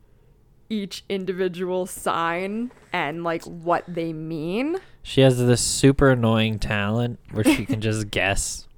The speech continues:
Speaker 2: people's not only moon, but
Speaker 1: Yeah.
Speaker 2: rising, and it's quite infuriating. <laughs>
Speaker 1: Yeah, so that's another thing is, like, when I started doing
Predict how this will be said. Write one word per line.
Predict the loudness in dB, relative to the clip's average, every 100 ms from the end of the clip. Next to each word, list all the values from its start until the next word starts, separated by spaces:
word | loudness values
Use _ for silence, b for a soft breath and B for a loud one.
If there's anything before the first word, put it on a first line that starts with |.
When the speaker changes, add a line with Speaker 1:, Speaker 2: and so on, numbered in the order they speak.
| -2
Speaker 2:
people's | -2 0 0 0 -2 -12 b b b b b b _ -4
not | 2 4
only | 4 4 0
moon, | 2 6 6 6 4 2 -4 -6 4
but | 6
Speaker 1:
Yeah. | 8
Speaker 2:
rising, | 10 8 6 2 0 0 -4
and | -2 0 0 -4 -8
it's | -6 -6 -8
quite | -2 -2 -2
infuriating. | -6 -6 -2 0 4 4 4
<laughs> |
Speaker 1:
Yeah, | 10 12 12
so | 10 2 6
that's | 8 8
another | 4 4 4 2
thing | 0 -2 0
is, | 0
like, | 2 2 0
when | -6 -2 0
I | 0 0
started | 0 0 2 0
doing | 0 0 0 -2 -6